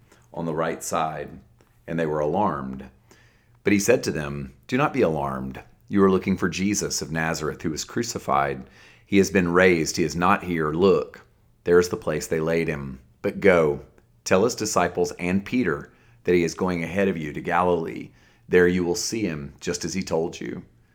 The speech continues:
So they went out and fled from the tomb, for terror and amazement had seized them,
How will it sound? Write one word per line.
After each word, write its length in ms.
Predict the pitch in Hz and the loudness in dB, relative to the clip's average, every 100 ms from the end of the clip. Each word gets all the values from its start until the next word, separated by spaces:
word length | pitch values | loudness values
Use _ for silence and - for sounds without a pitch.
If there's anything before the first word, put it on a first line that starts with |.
| _ _ | _ _
So 140 | - 87 | -4 0
they 120 | 85 | 2
went 200 | 87 92 | 2 2
out 340 | 78 71 65 - | 0 -4 -8 -14
and 140 | 67 | -16
fled 320 | - 87 82 | -4 0 0
from 160 | - 87 | 0 -4
the 80 | 90 | -4
tomb, 460 | - 78 73 71 - _ - | -6 -6 -6 -10 -16 _ -8
for 100 | 78 | -8
terror 500 | - 95 85 71 71 | -2 0 2 0 -4
and 100 | 80 | -6
amazement 600 | 76 78 80 78 - 64 | -6 -2 -4 -4 -8 -12
had 140 | - 67 | -12 -10
seized 400 | - 87 82 - | -6 -4 -4 -6
them, 320 | 71 65 64 | -10 -10 -14